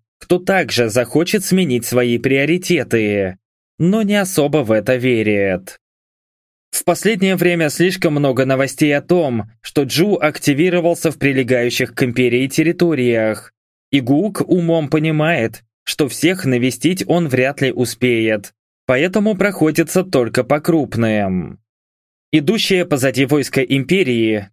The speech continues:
та его часть, которая не разошлась по другим городам, тоже с нетерпением вглядывается в молочную дымку, мечтая уже оказаться дома и увидеть свои семьи. Хасров, который на Хане слева от друга,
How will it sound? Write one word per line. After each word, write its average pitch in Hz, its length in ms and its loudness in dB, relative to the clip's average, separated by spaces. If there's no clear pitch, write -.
та 151 120 2
его 131 260 0
часть, 156 480 -2
которая 120 500 0
не 120 140 2
разошлась 135 540 0
по 131 120 -2
другим 117 400 0
городам, 127 680 0
тоже 190 260 0
с 185 100 -6
нетерпением 131 720 0
вглядывается 120 720 0
в 110 80 -8
молочную 127 580 0
дымку, 120 600 0
мечтая 147 540 0
уже 123 280 0
оказаться 127 680 0
дома 113 640 0
и 131 80 2
увидеть 131 480 0
свои 117 280 0
семьи. 107 880 -2
Хасров, 196 460 -2
который 135 380 0
на 135 140 0
Хане 143 400 0
слева 131 400 2
от 139 200 -2
друга, 113 600 0